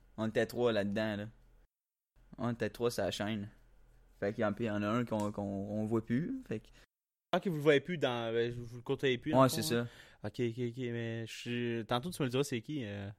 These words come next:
Speaker 2: euh, tantôt en, en private,
Speaker 1: Ouais.
Speaker 2: sans vous.
Speaker 1: <laughs> Sans
Speaker 2: Mais,
Speaker 1: vous.
Speaker 2: <laughs> mais non, mais c'est, c'est pour,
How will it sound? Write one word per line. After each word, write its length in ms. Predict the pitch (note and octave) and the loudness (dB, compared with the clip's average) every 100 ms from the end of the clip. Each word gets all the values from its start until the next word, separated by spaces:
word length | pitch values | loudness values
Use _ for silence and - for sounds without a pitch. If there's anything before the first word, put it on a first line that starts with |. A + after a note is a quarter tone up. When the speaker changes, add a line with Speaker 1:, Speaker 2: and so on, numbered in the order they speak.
| _ - - | _ -20 -12
Speaker 2:
euh, 120 | G#2 G#2 | -6 -4
tantôt 260 | G#2+ G#2+ | -4 0
en, 220 | A#2 G2+ | 0 2
en 60 | A2+ | 0
private, 400 | - B2 D3+ C#3+ - - - | 2 6 8 6 -4 -20 -4
Speaker 1:
Ouais. 120 | G#2+ | 0
Speaker 2:
sans 260 | A2+ B2+ B2 | 6 6 6
vous. 180 | D3+ | 2
Speaker 1:
<laughs> 20 | A#2+ | 4
Sans 160 | B2+ - F3 | 4 10 12
Speaker 2:
Mais, 160 | E3+ D3 - - - | 12 12 10 8 10
Speaker 1:
vous. 120 | F3 D#3+ D3 | 10 10 6
Speaker 2:
<laughs> 160 | D3 B2 | 2 0
mais 220 | B2 A#2 | 2 8
non, 220 | C3 F#3 A#2 - | 6 6 0 2
mais 160 | C3+ C#3 | 4 4
c'est, 180 | - - | 2 4
c'est 140 | D3+ | 6
pour, 160 | D3+ | 8